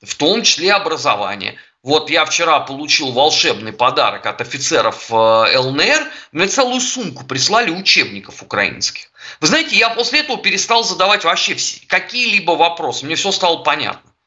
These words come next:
Потому что когда, э, у тебя есть, э, учебник, э, двенадцать шагов к Европейскому Союзу, наивно чего-то другого хотеть, в принципе.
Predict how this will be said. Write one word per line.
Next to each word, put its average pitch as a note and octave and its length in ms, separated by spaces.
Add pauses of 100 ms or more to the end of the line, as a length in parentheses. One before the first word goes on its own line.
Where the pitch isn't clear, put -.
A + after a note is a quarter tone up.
(640)
Потому G3 320
что G#3+ 140
когда, G3 680 (300)
э, C#3 360
у E3+ 80
тебя F3+ 480
есть, D#3+ 520
э, C3+ 300 (220)
учебник, C#3+ 840 (880)
э, C#3+ 120
двенадцать F#3 580
шагов G#3 440
к - 40
Европейскому D#3+ 760
Союзу, G#3 680 (1900)
наивно F#3 580
чего-то E3 380
другого C3+ 420
хотеть, - 520 (460)
в - 140
принципе. C3+ 560